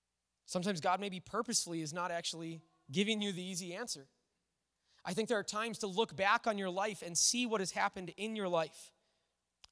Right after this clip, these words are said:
to bring you forward. The second thing I think that we need to start to wrestle with today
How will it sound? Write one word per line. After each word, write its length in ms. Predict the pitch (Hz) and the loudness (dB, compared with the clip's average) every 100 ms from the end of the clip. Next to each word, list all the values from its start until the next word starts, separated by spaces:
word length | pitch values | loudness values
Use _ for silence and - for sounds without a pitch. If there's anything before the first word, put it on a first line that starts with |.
| - | -6
to 80 | |
bring 160 | 160 196 | 0 0
you 100 | 185 | 0
forward. 380 | 175 175 160 151 _ _ _ _ _ _ _ _ _ _ _ _ _ 349 359 349 349 _ _ _ 320 _ _ _ _ _ _ _ _ _ _ _ _ _ _ _ _ _ _ _ - - _ _ _ _ | 0 0 -2 -6 _ _ _ _ _ _ _ _ _ _ _ _ _ _ _ _ _ _ _ _ _ _ _ _ _ _ _ _ _ _ _ _ _ _ _ _ _ _ _ _ -20 -20 _ _ _ _
The 60 | - | 6
second 340 | 220 214 190 | 6 6 2
thing 280 | 190 180 170 _ _ | -4 -8 -10 _ _
I 80 | 175 | -6
think 200 | 175 202 | -2 -4
that 80 | 190 | -4
we 80 | 185 | -4
need 160 | 196 180 | -4 -2
to 60 | |
start 180 | - 180 | 0 0
to 80 | 165 | 0
wrestle 300 | 170 180 170 | -2 -2 -4
with 200 | 160 - | -6 -6
today 360 | 160 156 143 | -8 -8 -8